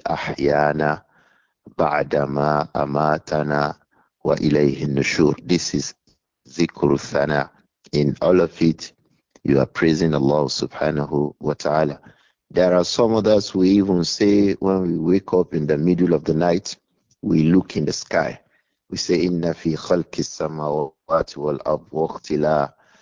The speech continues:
الليل والنهار لآيات لأولي الألباب." And so on. The last portions of Surah to Ali Imran. It is from the Sunnah to say that to those azkars are many.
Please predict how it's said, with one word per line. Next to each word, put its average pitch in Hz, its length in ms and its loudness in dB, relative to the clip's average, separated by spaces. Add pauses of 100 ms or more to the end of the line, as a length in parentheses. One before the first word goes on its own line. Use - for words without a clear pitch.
(300)
الليل 78 420 2
والنهار 71 840 0 (560)
لآيات 73 1160 2
لأولي 73 460 -2
الألباب." 69 560 -2 (460)
And 71 220 -2
so - 340 0
on. 69 300 -4 (220)
The 65 220 0
last 80 560 0 (520)
portions 73 580 -2
of 71 160 -6
Surah 73 420 2
to 67 300 0
Ali 69 200 2
Imran. 73 480 -2 (800)
It 71 220 -2
is 67 140 0
from 65 240 -2
the - 80 0
Sunnah 82 500 0
to 80 160 -2
say 78 280 0
that 71 260 -2
to - 280 -4
those 82 400 2
azkars 80 720 -2
are 71 140 0
many. 73 480 0